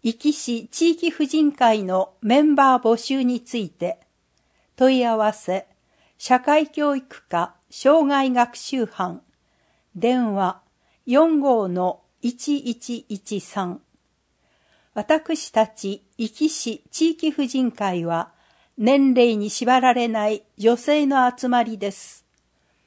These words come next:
できる人ができることを無理なく楽しくをモッ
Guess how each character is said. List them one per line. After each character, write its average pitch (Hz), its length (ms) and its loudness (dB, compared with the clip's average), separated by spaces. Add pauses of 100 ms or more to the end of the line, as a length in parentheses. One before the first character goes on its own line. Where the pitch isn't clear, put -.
(160)
で 233 160 6
き 277 180 0
る 277 120 0
人 240 300 -4
が 196 280 -4 (220)
で 254 160 2
き 330 160 0
る 349 100 -2
こ 262 200 -2
と 208 200 -2
を 185 220 -4
無 233 160 -2
理 294 140 2
な 285 160 0
く - 280 -10
楽 214 260 -2
し - 200 -14
く - 260 -12 (380)
を 277 200 2
モ 285 160 2
ッ 285 60 -10